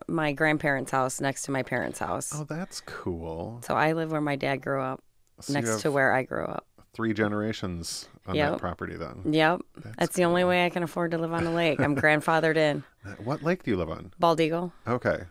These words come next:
Speaker 2: My
Speaker 1: So.
Speaker 2: in-laws live on Big Fish Lake.
Speaker 1: Oh, okay.
Speaker 2: I was like, "There's only a couple up there,
Speaker 1: There's,
Speaker 2: so it's
Speaker 1: yeah.
Speaker 2: gotta, <laughs> it's gotta be one of them."
Speaker 1: <laughs> Right.
Speaker 2: Um, well, that's fun.
Speaker 1: Yeah.
Speaker 2: So you grew up there, went to Brandon.
Speaker 1: Yep.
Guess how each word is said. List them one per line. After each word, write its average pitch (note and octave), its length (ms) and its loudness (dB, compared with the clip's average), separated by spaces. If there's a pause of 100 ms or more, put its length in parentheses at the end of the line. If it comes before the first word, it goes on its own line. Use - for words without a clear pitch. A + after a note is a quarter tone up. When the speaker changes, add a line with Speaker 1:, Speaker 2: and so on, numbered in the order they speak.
(180)
Speaker 2:
My G2+ 180 2
Speaker 1:
So. G2+ 160 0
Speaker 2:
in-laws G#2 340 -2
live F#2 100 0
on E2+ 120 -2
Big F2 160 -2
Fish - 200 -8
Lake. - 300 -12
Speaker 1:
Oh, D#3+ 120 6
okay. - 240 -2 (200)
Speaker 2:
I F#2 60 -6
was F#2 120 -2
like, F2+ 120 0
"There's F#2 160 -6
only C#3+ 180 8
a C3 60 8
couple C#3+ 240 10
up C3 120 10
there, - 120 8
Speaker 1:
There's, G#3+ 220 12
Speaker 2:
so A#3+ 60 12
it's A3 80 10
Speaker 1:
yeah. F#3 240 10
Speaker 2:
gotta, A3 340 10
<laughs> D4+ 100 10
it's A#3 100 4
gotta F3+ 340 4
be D3 200 -2
one C#3 200 4
of B2 80 2
them." - 160 -4 (180)
Speaker 1:
<laughs> E3 60 2
Right. D#3+ 220 6 (120)
Speaker 2:
Um, G2+ 360 6 (140)
well, A2+ 100 -6
that's C3 220 0
fun. F2 420 -2
Speaker 1:
Yeah. A#3+ 320 6
Speaker 2:
So G2 120 6
you A#2 140 8
grew A#2 220 6
up A2 100 6
there, A2 420 4 (200)
went G2+ 200 -2
to F#2 60 -6
Brandon. G2 540 0
Speaker 1:
Yep. E3+ 220 2